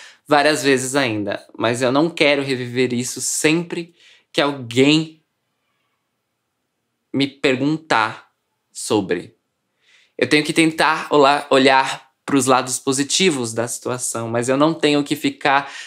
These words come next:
tentando extrair algo positivo de uma tentativa de homicídio como se fosse uma obrigação, porque isso só dificulta a aceitação do fato de que eu nunca vou poder esquecer do dia em que eu virei estatística.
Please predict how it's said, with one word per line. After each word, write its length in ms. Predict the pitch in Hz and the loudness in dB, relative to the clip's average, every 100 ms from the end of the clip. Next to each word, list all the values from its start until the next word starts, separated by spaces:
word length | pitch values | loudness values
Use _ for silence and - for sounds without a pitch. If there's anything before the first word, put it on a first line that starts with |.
| - | -2
tentando 420 | 151 147 147 143 | 2 2 2 2
extrair 380 | 139 - 147 139 | 0 0 2 4
algo 240 | 135 131 131 | 4 2 -2
positivo 920 | 143 139 147 147 - 156 170 151 160 | 2 2 2 0 0 2 2 2 0
de 80 | 143 | 2
uma 140 | 143 | 0
tentativa 680 | 143 135 135 135 - 165 151 | 0 -2 -4 -4 -2 2 2
de 80 | 143 | 0
homicídio 600 | 139 139 - 131 127 131 | -4 -6 -4 -4 -6 -6
como 220 | 143 131 | -4 -4
se 140 | - | -6
fosse 260 | 120 123 - | -6 -6 -4
uma 120 | 127 | -6
obrigação, 640 | 127 127 127 - - 117 110 | -2 0 0 0 -2 -4 -6
porque 280 | 104 - 120 | -10 -6 -4
isso 220 | 120 - | -4 -4
só 160 | - | 0
dificulta 840 | 135 143 - 170 - 135 135 - 135 - - - - | 0 -2 -4 -4 -2 -4 -2 -4 -6 -10 -16 -16 -2
a 100 | 120 | 0
aceitação 680 | 120 139 127 123 - 135 135 | 0 0 0 0 0 -2 -2
do 80 | 131 | -6
fato 720 | - - 151 147 143 - 143 - - | -10 -2 0 0 -2 -10 -12 -12 -20
de 140 | - 131 | -8 -2
que 120 | 147 | 0
eu 60 | 139 | 2
nunca 460 | 165 220 226 220 | 2 2 2 0
vou 180 | 170 170 | 4 4
poder 280 | 170 160 147 | 4 4 4
esquecer 720 | 151 - 165 - 139 135 - _ _ _ - | 0 -2 -4 -2 -2 -2 -6 _ _ _ -2
do 140 | 156 | -2
dia 580 | 139 120 123 131 139 - _ _ | 0 0 2 2 0 -10 _ _
em 120 | 131 | -8
que 140 | 123 127 | -2 -2
eu 60 | |
virei 260 | 123 120 117 | 0 0 0
estatística. 800 | 117 127 120 - - - - | -2 -6 -6 -8 -10 -12 -14